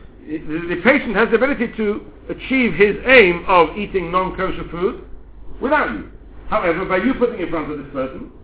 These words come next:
by putting in front of it, you are aiding the person to eat food which is not permitted. So it's a problem of Messiah. The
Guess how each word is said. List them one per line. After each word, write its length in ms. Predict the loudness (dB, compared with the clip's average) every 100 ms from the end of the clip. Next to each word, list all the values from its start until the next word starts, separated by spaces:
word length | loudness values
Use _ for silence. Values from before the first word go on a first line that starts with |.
| -14 -14 -16 -20 -20 -20 -18 -18 -18 -16 -14 -14 -16 -20 -16
by 100 | -10
putting 220 | -6 -6
in 60 | -4
front 180 | -4 -4
of 80 | -4
it, 80 |
you 180 | -6 -2
are 340 | 2 2 0 -10 -12 -2
aiding 560 | 2 4 4 2 0 -14 -20 -8
the 60 | -4
person 440 | 4 4 4 -4
to 80 | -8
eat 260 | -6 -6 -8 -6
food 480 | -2 0 0 -6 -6
which 160 | -6 -6 -6
is 180 | -4
not 200 | -4 -4
permitted. 380 | -4 -4 -6 -8 -14 -18 -18 -16 -10
So 60 | -6
it's 80 |
a 40 | -4
problem 360 | 2 2 0 -4
of 100 | -6
Messiah. 600 | -2 2 4 4 4 -2 -12 -14 -20 -20 -18
The 80 | -12